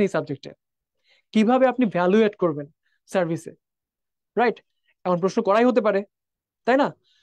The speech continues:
তো এটার উত্তরটা কেমন হতে পারে? আমরা সবগুলো নিয়ে কথা বলবো না, আমরা just একটা অ্যান্সার নিয়ে কথা, যদি একটু আইডিয়া আপনাদেরকে দিই, যিনি বাংলা সাহিত্যে পড়ছেন, তিনি আসলে গ্লোবাল লিটারেচার সম্পর্কে, মানে বাংলা লিটারেচার তো উনি পড়েনি,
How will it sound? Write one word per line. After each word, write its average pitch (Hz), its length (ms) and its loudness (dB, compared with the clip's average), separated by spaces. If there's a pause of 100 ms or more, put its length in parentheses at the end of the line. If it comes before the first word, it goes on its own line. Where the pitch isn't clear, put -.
(440)
তো 440 60 2 (160)
এটার 285 240 4
উত্তরটা 285 360 0
কেমন 240 260 2
হতে 185 180 0
পারে? 139 140 -10 (1900)
আমরা 196 220 0
সবগুলো 208 320 2
নিয়ে 262 160 2
কথা 247 200 0
বলবো 247 200 0
না, 311 100 2
আমরা 226 180 0
just 240 140 -2 (180)
একটা 277 220 -2
অ্যান্সার 226 260 0
নিয়ে 208 160 2
কথা, 185 220 -2
যদি 185 140 0
একটু - 120 -4 (100)
আইডিয়া 226 260 4
আপনাদেরকে 175 420 -4
দিই, 233 120 -2 (460)
যিনি 214 140 2 (100)
বাংলা 208 300 2
সাহিত্যে 233 400 0
পড়ছেন, 233 320 0 (840)
তিনি 214 140 4 (100)
আসলে 269 180 2 (120)
গ্লোবাল 196 360 4
লিটারেচার 214 420 2
সম্পর্কে, 220 300 0 (100)
মানে 165 120 -8 (100)
বাংলা 202 240 2
লিটারেচার 214 320 0
তো 262 80 2
উনি 254 80 2 (100)
পড়েনি, 190 280 0